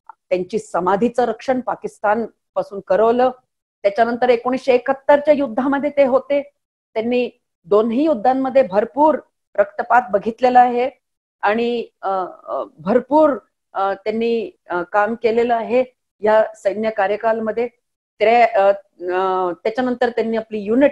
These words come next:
ही कमांड केली होती. आणि तीस वर्षाच्या सैनिकी जीवनामध्ये मी माझ्या वडिलांना अक्षरशः हिमालयासारखं तटस्थ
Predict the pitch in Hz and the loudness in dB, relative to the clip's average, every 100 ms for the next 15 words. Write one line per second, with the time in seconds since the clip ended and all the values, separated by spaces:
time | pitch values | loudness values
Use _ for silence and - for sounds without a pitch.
0 | - 226 208 170 220 254 247 240 226 226 | -2 -12 -8 -4 -2 -2 -2 -2 -4 -6
1 | 233 233 _ _ _ _ - 269 359 - | -10 -14 _ _ _ _ -4 -2 -4 -4
2 | 311 392 - 285 269 262 311 302 320 359 | -2 -2 0 0 0 2 0 4 2 2
3 | - - _ 247 247 269 254 294 240 247 | -2 -12 _ -2 -2 -2 -4 -6 -6 -6
4 | 240 240 240 240 214 262 294 _ _ - | -6 -4 -4 -4 0 0 -2 _ _ -6
5 | 247 277 240 226 277 294 226 220 247 269 | -2 -2 -2 -2 2 4 2 0 2 2
6 | 285 320 - - 226 - 285 269 - 285 | 2 -2 -2 -4 -6 -6 -2 -2 2 2
7 | 277 339 339 _ _ _ 185 190 214 247 | 2 0 -2 _ _ _ -4 0 2 4
8 | 294 330 339 339 330 - 392 - 269 262 | 4 4 4 4 4 2 -2 -2 -4 2
9 | 330 330 - - | 2 0 -6 4